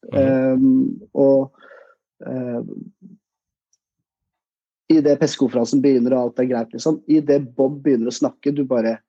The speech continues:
Speaker 2: <gasps> du, du, du, det setter et lite støkk i deg, fordi du, du opplever den på veldig, veldig nært hold, da.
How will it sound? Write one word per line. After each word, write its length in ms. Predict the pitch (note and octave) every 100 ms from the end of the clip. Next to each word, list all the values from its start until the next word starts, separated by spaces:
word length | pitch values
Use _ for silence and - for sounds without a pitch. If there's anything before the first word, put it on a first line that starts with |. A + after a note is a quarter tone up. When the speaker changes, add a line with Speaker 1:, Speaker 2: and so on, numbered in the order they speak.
| -
Speaker 2:
<gasps> 560 | - - G#3 - _ -
du, 100 | C#3+
du, 160 | D3+ D3+
du, 180 | D3+ D#3+
det 160 | D#3 D#3+
setter 440 | - C3+ - C#3+
et 140 | C3+
lite 260 | B2 A#2 A#2+
støkk 480 | - - - _ C3
i 60 |
deg, 100 | C#3+ D#3+
fordi 200 | D#3 D3
du, 20 | -
du 120 | D3+
opplever 420 | - - C3+ A#2+
den 120 | B2+ B2+
på 100 | C#3
veldig, 260 | C3 B2
veldig 300 | B2+ A#2 B2+ B2 -
nært 260 | C3 C3
hold, 180 | G#3+
da. 60 | D4+